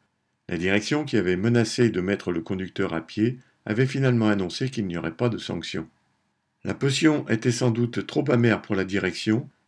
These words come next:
elle a tout de même envoyé un avertissement par courrier recommandé aux camarades concernés.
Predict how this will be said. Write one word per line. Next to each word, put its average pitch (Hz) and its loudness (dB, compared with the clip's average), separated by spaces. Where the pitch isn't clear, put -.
elle 113 4
a 131 4
tout 156 -2
de 147 -2
même 135 6
envoyé 113 6
un 104 2
avertissement 113 0
par 117 -6
courrier 127 0
recommandé 95 0
aux 90 -4
camarades 101 -4
concernés. 92 -6